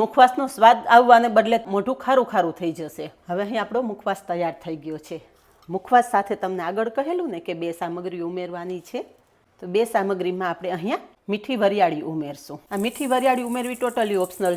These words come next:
છે, પણ અત્યારે દિવાળીનો સમય છે અને દરેક ઘરમાં કલરફુલ મુખવાસ ખાવો બધાને પસંદ હોય છે, એટલે આપણે આ રીતે મીઠી વરિયાળી ઉમેરશું. એની સાથે બહાર ફ્લેવરની વરિયાળી પણ છે, તો બહાર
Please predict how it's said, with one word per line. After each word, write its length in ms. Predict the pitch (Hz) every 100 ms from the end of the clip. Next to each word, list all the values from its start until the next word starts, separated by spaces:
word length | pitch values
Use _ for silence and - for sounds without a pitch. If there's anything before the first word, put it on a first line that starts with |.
| 170
છે, 100 | 202 214 -
પણ 140 | 175 175
અત્યારે 280 | 214 208 196 180
દિવાળીનો 420 | 208 214 226 226 220
સમય 280 | 233 254 226 226
છે 140 | 190 190 - _ 220
અને 140 | 226 185
દરેક 220 | 220 262 -
ઘરમાં 320 | 220 208 208
કલરફુલ 440 | 208 240 240 247 220 208
મુખવાસ 300 | - 208 190
ખાવો 200 | 202 196 190
બધાને 300 | 185 196 220 233
પસંદ 300 | 247 240 185 160
હોય 160 | 165 156
છે, 80 | 180 175
એટલે 180 | 185 202
આપણે 180 | 180 208 170
આ 80 |
રીતે 200 | 175 214 359 - _ _ _
મીઠી 280 | 202 202 262 247
વરિયાળી 360 | 247 254 247 247
ઉમેરશું. 420 | 254 254 - 302 - _ -
એની 200 | 214 233 233
સાથે 240 | 190 226 302 196
બહાર 220 | 202 254 262
ફ્લેવરની 500 | 226 196 190 196 320 - - - - 180
વરિયાળી 420 | 196 202 190 170 180
પણ 200 | 180 -
છે, 100 | 269 - - _ _ -
તો 40 | 185
બહાર 180 | -